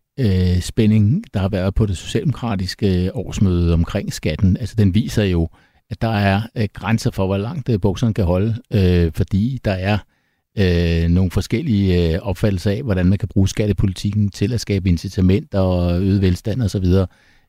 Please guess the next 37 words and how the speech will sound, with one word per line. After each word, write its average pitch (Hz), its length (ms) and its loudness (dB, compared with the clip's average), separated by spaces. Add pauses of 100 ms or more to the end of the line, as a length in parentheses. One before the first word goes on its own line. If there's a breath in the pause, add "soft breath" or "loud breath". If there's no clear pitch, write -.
(120)
Der 98 80 -4
er 95 40 -4
grænser 107 320 -2
for, 95 140 -4
hvor 95 100 -2
langt, 101 360 -6
øh, 92 280 0
Socialdemokratiet - 1080 -6
kan 87 100 -4
gå, 101 240 -2 (460 soft breath)
omvendt 110 340 0
så 101 120 0
vil 95 120 0
Venstre 95 300 2
og 90 180 0
måske 95 240 0
også 95 140 -2
Moderaterne 107 520 0
gerne 98 200 0
gå, 101 300 2
øh, 80 460 0
endnu 151 140 2
længere 90 240 -4
måske. 92 340 -6 (520 soft breath)
Øh, 87 160 2
så 98 120 -2
der 107 120 -2
er, 104 260 0
og, 110 200 -8 (200)
og - 60 -8
skattepolitikken 127 580 -2
er 160 60 -2
jo 170 60 4
et 113 80 -4
vigtigt 113 300 -2
økonomisk 110 480 0
instrument, - 640 -2